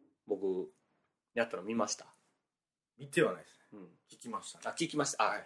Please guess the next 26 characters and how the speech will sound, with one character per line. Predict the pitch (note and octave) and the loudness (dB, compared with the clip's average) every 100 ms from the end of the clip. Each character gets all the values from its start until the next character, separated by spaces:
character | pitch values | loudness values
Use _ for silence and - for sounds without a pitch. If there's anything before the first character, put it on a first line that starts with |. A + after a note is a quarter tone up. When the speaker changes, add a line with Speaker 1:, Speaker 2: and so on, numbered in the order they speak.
| - | -10
Speaker 1:
聞 | - C3 | -4 0
く | B2 | 4
方 | G#2 | 4
ね。 | - - | 4 -4
Speaker 2:
は | F#2 | -10
い。 | F#2 - - - | -8 -6 -8 4
Speaker 1:
あ、 | A2+ | 6
ど | G#2+ F#2 | 8 4
う | |
も。 | E2+ - - | 0 -8 0
Speaker 2:
バ | A#2+ | 6
ッ | |
チ | C3 | 6
リ、 | G2+ - - - - | 6 2 -12 -20 0
バ | A#2 | 2
ッ | A#2+ | 2
チ | B2+ | 0
リ | G#2 | 0
聞 | |
き | G#2+ | -4
ま | F#2+ | -4
し | |
た | - | -6
ね。 | E2 A2 | -18 -14
Speaker 1:
う | |
ん。 | A2 F#2 | -12 -12